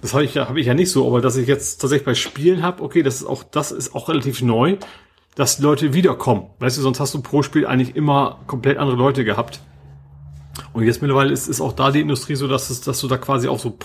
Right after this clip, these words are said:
in Anführungsstrichen, Promis hast, die dann immer mal wieder, äh, auftauchen. Ja, wie gesagt, das ist so ein, so ein Déjà, ja, Déjà Écouté, genau,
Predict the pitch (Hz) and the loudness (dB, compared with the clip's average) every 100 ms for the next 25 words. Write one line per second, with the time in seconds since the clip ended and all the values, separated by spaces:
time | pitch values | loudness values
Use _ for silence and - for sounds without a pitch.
0 | - 123 117 123 123 110 - 120 113 - | -6 -4 -4 -4 -4 -4 -2 0 2 0
1 | 127 - - - - - - 117 120 131 | -2 -2 -10 -20 -20 -20 -12 0 2 4
2 | 127 123 117 131 127 113 73 120 104 117 | 4 4 4 2 2 0 -2 -4 -2 -2
3 | 113 - 104 98 160 - _ _ - - | -4 -4 -4 -4 -8 -14 _ _ -20 -20
4 | - _ _ _ 139 - 131 120 107 110 | -20 _ _ _ 0 0 2 0 -2 -4
5 | 117 123 120 110 113 - _ _ _ _ | -2 0 0 0 -6 -12 _ _ _ _
6 | _ _ _ - 123 151 135 214 214 196 | _ _ _ -4 2 2 4 4 2 2
7 | 147 117 101 156 151 151 143 - 139 - | 2 0 2 0 0 0 0 0 -4 -6
8 | 123 131 101 92 127 107 104 | -4 0 -2 -2 -2 -2 -4